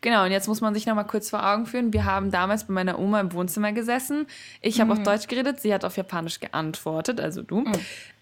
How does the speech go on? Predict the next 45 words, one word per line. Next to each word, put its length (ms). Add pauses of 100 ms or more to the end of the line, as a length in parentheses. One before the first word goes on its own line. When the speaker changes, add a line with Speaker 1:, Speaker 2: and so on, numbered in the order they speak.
(120)
Speaker 1:
Dann 540
warst 260
du 60
in 200
München 760 (480)
und 240
dann 200
kamst 380
du 80
nach 340
Frankfurt, 680
wo 180
ich 240
nämlich 260
dann, 280 (100)
ähm, 160
Speaker 2:
Also 160
in 220
Speaker 1:
wieder 220
Speaker 2:
München 340
Speaker 1:
war. 140
Speaker 2:
war 80
ich 140 (340)
ungefähr 920 (240)
für 180
drei, 560 (100)
drei 320
Wochen. 340 (200)
Speaker 1:
Mhm. 80
Speaker 2:
Ja, 180 (200)
Speaker 1:
Ja, 220
Speaker 2:
zwei 200
oder 140
drei 200
Speaker 1:
genau. 100
Speaker 2:
Wochen 260
war 60 (100)
ich 80
Speaker 1:
Ja, 200
irgendwie 260
sowas, 340
Speaker 2:
dort. 100
Speaker 1:
genau. 300 (400)
Speaker 2:
Mhm. 180
Speaker 1:
Und 360